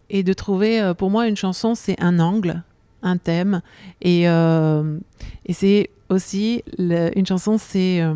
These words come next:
c'est ce qui va provoquer chez moi une émotion. Donc j'espère que quand je me produis sur scène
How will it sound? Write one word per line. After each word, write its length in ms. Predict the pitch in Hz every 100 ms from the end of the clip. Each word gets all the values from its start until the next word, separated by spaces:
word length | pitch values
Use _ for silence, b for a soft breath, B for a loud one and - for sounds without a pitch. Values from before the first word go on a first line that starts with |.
| 160 -
c'est 140 | -
ce 100 | 185
qui 100 | -
va 140 | 196 190
provoquer 560 | - 226 214 - 233
chez 160 | 226 202
moi 180 | 196 202
une 120 | 196
émotion. 500 | 196 190 190 - 165 _ _ _ - B B B B
Donc 200 | 185 180
j'espère 480 | 220 202 202 196
que 100 | -
quand 380 | 170 180 185 -
je 120 | 165
me 120 | 170 165
produis 340 | - 190 185
sur 220 | - 165
scène 360 | - 170 165